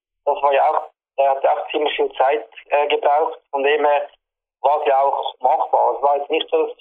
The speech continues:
es sehr as-, anstrengend war, die sechs Stunden. Es war ja viel Stretching am Anfang. Dann mit dem, äh, Maximalkraft am Campus, mit der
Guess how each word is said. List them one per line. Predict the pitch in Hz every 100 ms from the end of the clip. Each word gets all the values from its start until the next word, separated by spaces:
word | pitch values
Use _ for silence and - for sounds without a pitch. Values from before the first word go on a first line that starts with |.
| _
es | - -
sehr | 156 160
as-, | 139 160 -
anstrengend | 135 160 - 175 180 170
war, | 175 175
die | 160
sechs | 180 175
Stunden. | - 175 180 190 - _
Es | -
war | 139
ja | 135
viel | 139 135
Stretching | - 143 147 160
am | 156
Anfang. | 156 151 156 160 - _ - - _ _ _
Dann | 139 139
mit | 147 -
dem, | 135
äh, | 131 131 131
Maximalkraft | 131 - 127 131 - 156 156 -
am | 143
Campus, | - 135 - - - - _ _ _
mit |
der | -